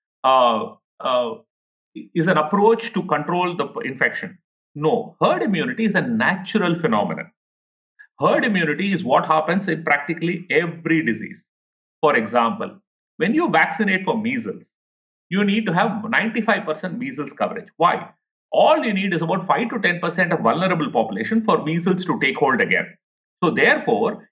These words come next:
if ninety-five percent of your herd or your population is immune to measles, measles cannot get into your population. What is the practical utility of this? In,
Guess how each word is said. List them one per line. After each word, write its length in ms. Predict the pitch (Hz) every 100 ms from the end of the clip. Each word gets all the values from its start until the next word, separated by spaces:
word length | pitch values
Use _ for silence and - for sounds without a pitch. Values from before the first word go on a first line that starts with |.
| -
if 160 | 180 175
ninety-five 580 | 120 175 - 302 269
percent 320 | 220 202 233 220
of 160 | 185
your 180 | 170 139
herd 560 | 123 151 117 107 110 - - - -
or 220 | 135 135
your 100 | 131
population 580 | 120 127 196 151 - 143
is 180 | 160 135
immune 420 | 139 151 226 247
to 80 | -
measles, 400 | 127 262 95 - - - -
measles 360 | 202 202 208
cannot 400 | 202 143 156 180
get 120 | 135 131
into 120 | 131
your 120 | 127
population. 420 | 113 - - - _ _ _ _ _ _ _
What 200 | 135 180
is 60 | 226
the 100 | 220
practical 420 | 156 170 226 214
utility 440 | 175 165 180 175
of 120 | 175 160
this? 220 | 226 - _ _ _
In, 400 | - 226 226 -